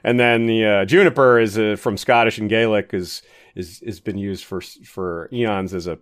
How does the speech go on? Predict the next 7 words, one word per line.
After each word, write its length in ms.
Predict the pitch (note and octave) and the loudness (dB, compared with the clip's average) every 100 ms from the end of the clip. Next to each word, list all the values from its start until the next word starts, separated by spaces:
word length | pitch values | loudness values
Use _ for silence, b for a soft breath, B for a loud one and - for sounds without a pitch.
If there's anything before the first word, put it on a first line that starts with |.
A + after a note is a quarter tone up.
| _ | _
cleanser, 500 | - C3+ A#2+ G#2+ A2 | -2 0 0 0 -2
as 140 | G#2 F#2+ | -2 -6
a 60 | |
blessing, 540 | F2 G#2+ G#2 A2 G2 F#2+ | -4 -2 -2 -2 -6 -8
as 120 | E2+ | -8
a 120 | D#2+ | -12
protection 680 | - - G2+ - F#2 D#2+ | -12 -8 -8 -8 -12 -16